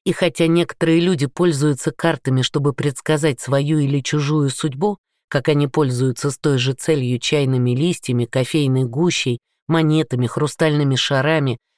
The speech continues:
бамбуковыми палочками, помещенными в вазу, или линиями на ладони, все же гадание или предсказание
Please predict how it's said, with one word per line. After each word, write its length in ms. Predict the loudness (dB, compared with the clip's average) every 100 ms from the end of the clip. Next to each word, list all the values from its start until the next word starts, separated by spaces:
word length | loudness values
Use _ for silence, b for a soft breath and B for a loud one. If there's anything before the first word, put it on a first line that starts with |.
| -2
бамбуковыми 720 | 2 2 2 0 0 2 2
палочками, 720 | 0 0 0 0 -2 -2 0
помещенными 800 | 0 0 0 0 0 2 2 2 0
в 80 | 0
вазу, 320 | 0 0 0 -4
или 300 | -2 -2 0
линиями 600 | 0 2 2 2 2 2
на 200 | 2 2
ладони, 560 | 0 0 0 0 -4 -10 _ _ _
все 240 | -10 -2 -2
же 140 | 0
гадание 580 | 0 0 2 2 2 0 -2
или 220 | -2 -2
предсказание 920 | -2 -6 -6 -4 -2 0 0 0 -2